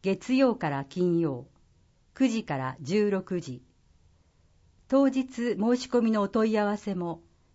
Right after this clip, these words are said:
先ほどの電話番号までお願いします。本年度の市役所における相談センターは、十一月まで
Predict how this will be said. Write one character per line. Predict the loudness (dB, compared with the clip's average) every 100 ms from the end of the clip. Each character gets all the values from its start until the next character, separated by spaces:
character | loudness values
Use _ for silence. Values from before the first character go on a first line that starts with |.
| _ _
先 | -6 0 2
ほ | 4
ど | 2
の | 2 2
電 | 2
話 | 2 2
番 | 2 0
号 | -2
ま | -2 -4
で | -8 -12 _
お | 2
願 | 4 2 0
い |
し | -4 -6
ま | -6
す。 | -8 _ _ _ _ _ _ _ _ _ _
本 | 2 6 6
年 | 6 2
度 | 2
の | 0 0
市 | 0 0
役 | 0
所 | -2 -4
に | -2 -4
お |
け | -4 -4
る | -4 -8 -6
相 | 0 2
談 | 2 0 0
セ | -2
ン | -2
タ | -4 -8
ー | -6
は、 | -8 -10 -16 _ _ -6
十 | 0 2
一 | 0 -2 -4
月 | -4 -4 -4
ま | -4
で | -4 -10